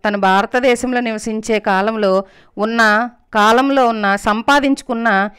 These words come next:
విదేశీ కరెన్సీ, సెక్యూరిటీలు, స్థిరాస్తులు విదేశాలలో ఉంటూనే కలిగి ఉండడం అనేది జరగచ్చు.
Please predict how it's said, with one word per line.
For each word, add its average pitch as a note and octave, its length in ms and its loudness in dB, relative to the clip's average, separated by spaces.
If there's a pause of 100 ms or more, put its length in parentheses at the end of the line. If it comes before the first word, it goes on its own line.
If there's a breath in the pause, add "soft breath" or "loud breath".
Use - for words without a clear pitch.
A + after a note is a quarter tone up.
(200 soft breath)
విదేశీ A#3+ 460 2
కరెన్సీ, G#3+ 680 -2
సెక్యూరిటీలు, A3 880 -2
స్థిరాస్తులు G#3+ 840 0 (320 soft breath)
విదేశాలలో C4+ 720 2
ఉంటూనే A#3 760 -2
కలిగి G3 240 0
ఉండడం G#3 360 -2
అనేది G#3+ 280 -2
జరగచ్చు. F#3 560 -2